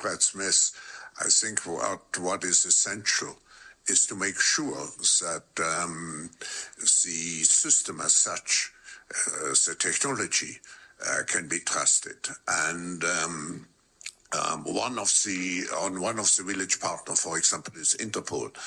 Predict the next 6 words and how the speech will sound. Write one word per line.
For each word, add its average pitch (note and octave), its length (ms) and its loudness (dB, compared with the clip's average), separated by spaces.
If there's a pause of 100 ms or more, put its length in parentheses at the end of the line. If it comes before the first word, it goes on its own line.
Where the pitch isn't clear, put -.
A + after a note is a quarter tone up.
(280)
So - 240 2
we E2+ 440 -2
work F#2 440 -2
together F2 400 2
already, F2 640 -2 (600)
um, D#2+ 960 -4